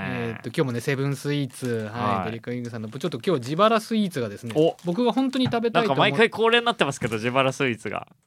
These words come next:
Speaker 1: やっぱりなんか大事だなと思って、<laughs> あの、食べたいっていう、今日の、
Speaker 2: はい。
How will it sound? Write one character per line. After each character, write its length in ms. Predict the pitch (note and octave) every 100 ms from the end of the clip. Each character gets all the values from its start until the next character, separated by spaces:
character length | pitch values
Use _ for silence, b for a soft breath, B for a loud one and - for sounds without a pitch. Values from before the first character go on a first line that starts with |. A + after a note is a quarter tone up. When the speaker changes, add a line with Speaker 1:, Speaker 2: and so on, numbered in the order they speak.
| -
Speaker 1:
や 100 | A3
っ 20 |
ぱ 120 | G3
り 80 | E3
な 160 | F#3+ G3+
ん 20 |
か 120 | D#3+
大 220 | B2 D#3 F#3+
事 80 |
だ 120 | G3 C#3
な 120 | A#2
と 80 | D#3
思 200 | - F3+
っ 80 |
て、 100 | - - G#3 F#3+
<laughs> 40 |
あ 60 | G#3
の、 160 | E3+
食 200 | D#3+ E3
べ 100 | E3+
た 220 | F3 G3+ F#3
い 100 | C#3
っ 20 |
て 200 | - C3+
い 520 | B2 B2 B2 B2 A#2
う、 60 | B2 D#3+ -
今 280 | C#4 A#3 D#3+
日 40 |
の、 360 | D3 E3+ B2+ A2
Speaker 2:
は 120 | A2
い。 60 | F#2